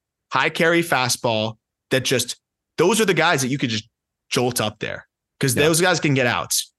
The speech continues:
Speaker 1: just off the fastball at sixty, sixty-five percent usage.
Speaker 2: Yeah. Do you think he, he probably doesn't bunny hop like a,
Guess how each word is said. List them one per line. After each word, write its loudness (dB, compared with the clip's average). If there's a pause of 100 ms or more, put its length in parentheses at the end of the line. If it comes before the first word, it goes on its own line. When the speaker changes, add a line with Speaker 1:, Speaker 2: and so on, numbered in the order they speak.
Speaker 1:
just 0
off -2
the -2
fastball -2
at -6
sixty, -4
sixty-five -4
percent -6
usage. -10 (540)
Speaker 2:
Yeah. 2
Do 0
you 2
think -2
he, 0 (360)
he -6
probably -2
doesn't -2
bunny -2
hop -4
like -6
a, -4